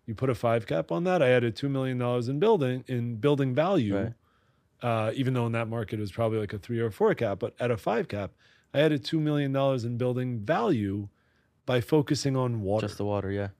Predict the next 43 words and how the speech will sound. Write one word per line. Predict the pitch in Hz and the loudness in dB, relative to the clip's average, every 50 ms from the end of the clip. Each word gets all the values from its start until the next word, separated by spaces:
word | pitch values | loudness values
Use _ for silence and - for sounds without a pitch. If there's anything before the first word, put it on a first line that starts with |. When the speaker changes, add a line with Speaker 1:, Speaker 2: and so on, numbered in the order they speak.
| _ _ | _ _
Speaker 1:
And | - 120 113 117 117 117 110 | -2 0 0 0 0 -2 -4
Speaker 2:
That's | - | -4
Speaker 1:
since | - - 156 151 147 127 - - | 0 2 2 2 2 0 -2 -6
Speaker 2:
awesome. | - 117 | -2 2
Speaker 1:
then, | 143 156 143 131 120 110 | 4 4 4 4 2 0
again, | 113 113 113 117 107 107 | -2 -2 -2 -2 -2 -2
that | 110 113 | -4 -4
was | 117 113 - | -4 -6 -6
fifteen | - 131 120 - - 131 135 151 | -4 -6 -6 -4 -4 -4 -4 -2
years | 202 214 196 139 | -2 -2 -2 -2
ago, | 113 107 110 110 110 110 107 - - - _ _ _ _ _ _ - | -2 -2 -2 -2 -2 -4 -6 -12 -18 -20 _ _ _ _ _ _ 0
that's, | 131 127 120 120 - - 143 | 2 2 2 0 -2 0 0
like, | 135 131 127 120 - - | 2 2 0 -2 -8 -10
one | 131 120 113 117 127 127 127 127 | -8 -4 -2 0 0 0 -2 -4
area | - 117 127 131 131 123 117 | -4 -4 -2 0 2 2 2
that | 104 110 107 | 0 -2 -2
I | 107 107 | -2 -2
go | 95 110 110 110 110 | -2 -2 -2 -2 -2
into. | 113 120 123 113 - 165 170 175 185 196 190 - | -2 -4 -4 -4 0 2 2 4 4 2 0 -2
And, | - 123 120 117 110 110 110 107 107 98 104 | -4 -4 -4 -4 -4 -4 -4 -6 -6 -6 -4
uh, | 104 104 101 101 101 98 98 98 92 - _ _ - | -4 -4 -4 -4 -4 -4 -4 -6 -8 -10 _ _ -10
and | 117 117 113 107 107 107 104 95 - _ _ _ _ _ | -8 -6 -6 -6 -6 -8 -8 -10 -14 _ _ _ _ _
I, | - 113 | -4 -4
I | 110 - 127 127 | -2 0 2 2
also | 131 127 117 - 123 | 4 2 2 0 0
have | 110 110 107 101 | 0 0 0 -2
a, | 104 101 101 110 - - | -4 -4 -4 -6 -8 -8
this, | - 107 98 - - - - - _ - - | -8 -8 -8 -8 -12 -14 -16 -18 _ -16 -12
this | - 104 92 - - - - | -10 -10 -10 -10 -14 -14 -12
feeling | - - 135 123 113 110 104 | -6 -4 -2 -2 -2 -4 -6
on, | 104 104 101 98 101 - _ | -8 -8 -10 -12 -14 -14 _
on | - 101 101 101 98 95 | -12 -12 -10 -10 -10 -8
water. | 92 95 101 107 120 139 165 170 165 - _ _ _ _ _ _ _ _ - | -4 -4 -2 0 0 0 0 -2 -4 -10 _ _ _ _ _ _ _ _ -6
It's | 127 113 - - - - - | -6 -6 -6 -6 -10 -6 -4
like | 117 107 104 95 - | -2 -2 -2 -4 -4
the | 110 117 110 | -6 -4 -2
devil, | 101 113 107 92 78 67 62 | -2 -2 -2 -4 -6 -10 -12
right? | 82 101 107 110 113 107 | -10 -10 -8 -8 -8 -8
I-, | - 113 117 - - | -8 -10 -10 -8 -8
if | 120 117 104 - - | -10 -10 -10 -12 -6
there's | - 131 131 120 | -2 -2 0 2
a | 127 | 0
leak, | 117 110 127 156 185 170 - - | 2 2 2 2 0 0 -6 -14